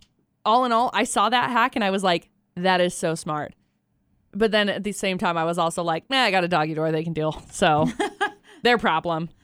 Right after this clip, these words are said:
Speaker 2: I mean, she's, she's a Chihuahua, so I can
Speaker 1: Right.
Speaker 2: carry, easily carry
Speaker 1: Easily,
Speaker 2: her.
Speaker 1: yeah.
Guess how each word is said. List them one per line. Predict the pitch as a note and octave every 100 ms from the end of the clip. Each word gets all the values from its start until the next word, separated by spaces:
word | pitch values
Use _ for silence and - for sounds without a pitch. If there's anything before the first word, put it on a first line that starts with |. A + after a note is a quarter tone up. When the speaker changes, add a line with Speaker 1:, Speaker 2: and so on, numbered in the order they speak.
| C4
Speaker 2:
I | D4+
mean, | E4 C#4
she's, | A#3+ D#4+ C#4 - G3
she's | - - G#3+
a | F#3
Chihuahua, | F3 D#3+ C#3+ D#3+
so | F#3 F#3
I |
can | F#3 B3+
Speaker 1:
Right. | G3+ E3
Speaker 2:
carry, | E3 D#3+ -
easily | A#3+ A3+ F#3 F3+ E3+
carry | D#3+ -
Speaker 1:
Easily, | C#4+ A3 F#3 E3+
Speaker 2:
her. |
Speaker 1:
yeah. | G#3+ G3 D#3